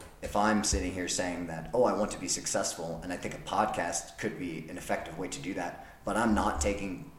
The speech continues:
action, well, that's really, that doesn't jive with my value system.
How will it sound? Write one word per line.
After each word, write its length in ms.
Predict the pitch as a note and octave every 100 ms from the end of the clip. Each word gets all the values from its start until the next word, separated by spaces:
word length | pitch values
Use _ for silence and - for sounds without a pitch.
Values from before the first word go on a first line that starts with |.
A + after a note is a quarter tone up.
| -
action, 440 | E2+ E2+ - B2 B2 - - - -
well, 500 | G2 F#2+ F2+ F2 - - -
that's 320 | A2 G#2+ -
really, 600 | G#2+ G2+ G2 F2+ E2 D2 - - -
that 160 | - G2
doesn't 240 | G#2+ G2+
jive 300 | - F2 F2+
with 140 | F2+ G2
my 240 | F2+ E2+
value 320 | E2+ D#2 C#2
system. 500 | D2 D2 - D#2 D2